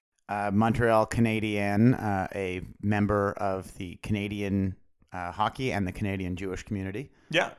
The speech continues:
Speaker 2: Uh,
Speaker 1: The
Speaker 2: well,
Speaker 1: Montreal Jewish community, similar to some of our listeners and readers of the C J N.
Speaker 2: That's right. And we'll talk a little bit more about that towards the end of our episode. Uh, but we really hope you stick around for that. Nate, Nate was kind enough to join us while he was in Toronto last week,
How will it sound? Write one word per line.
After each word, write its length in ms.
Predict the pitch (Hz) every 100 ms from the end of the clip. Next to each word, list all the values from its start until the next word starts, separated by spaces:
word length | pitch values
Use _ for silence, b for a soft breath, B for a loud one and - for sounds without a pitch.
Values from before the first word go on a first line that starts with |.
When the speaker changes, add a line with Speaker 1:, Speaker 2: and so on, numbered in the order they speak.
| - -
Speaker 2:
Uh, 340 | 123 113 113
Speaker 1:
The 120 | 117
Speaker 2:
well, 80 | 123
Speaker 1:
Montreal 340 | 127 127 139 160
Jewish 300 | 127 110 -
community, 400 | 110 98 101 127
similar 340 | - 98 92
to 80 | -
some 160 | -
of 80 | 95
our 100 | 95
listeners 380 | 85 92 101 92
and 160 | 95 92
readers 300 | 92 95 110
of 80 |
the 60 | -
C 120 | 87
J 120 | 90
N. 260 | 90 92 143 -
Speaker 2:
That's 180 | 143 143
right. 180 | 165 - -
And 260 | 127 127
we'll 80 | 123
talk 200 | 143 156
a 20 |
little 160 | 139 127
bit 140 | 120
more 400 | 120 117 139 127
about 180 | 123 113
that 300 | 113 120 123
towards 260 | - 127 110
the 80 | 117
end 140 | 117
of 40 |
our 160 | 113 104
episode. 500 | 107 - - 135 175 b b b -
Uh, 240 | 113 110
but 120 | 110
we 100 | 123
really 260 | 123 139 127
hope 140 | 120
you 60 | 110
stick 180 | - 117
around 160 | 107
for 80 | 101
that. 260 | 107 123 127
Nate, 320 | 131 143 131
Nate 200 | 139 131
was 100 | 127
kind 220 | - 120
enough 100 | 113
to 60 | 107
join 240 | 110 113
us 220 | 113 113 -
while 200 | 113 110
he 160 | 120
was 160 | 113 107
in 80 | 110
Toronto 340 | - 113 113
last 320 | 110 107 104
week, 260 | 117 110 -